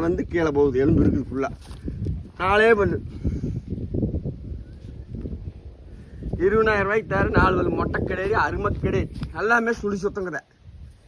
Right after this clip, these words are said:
அடுத்து ஒன்பதாம் மாடு. இது நிறைய கேட்டிருப்பீங்க. முப்பத்தேழாயிரத்தோட விலை. மாடு நல்ல பெருவெட்டு.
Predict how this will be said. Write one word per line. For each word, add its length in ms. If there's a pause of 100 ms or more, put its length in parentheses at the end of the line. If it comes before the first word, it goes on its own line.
(720)
அடுத்து 340 (2000)
ஒன்பதாம் 400
மாடு. 140
இது 160
நிறைய 280 (100)
கேட்டிருப்பீங்க. 500 (120)
முப்பத்தேழாயிரத்தோட 880
விலை. 160 (120)
மாடு 400
நல்ல 200 (180)
பெருவெட்டு. 500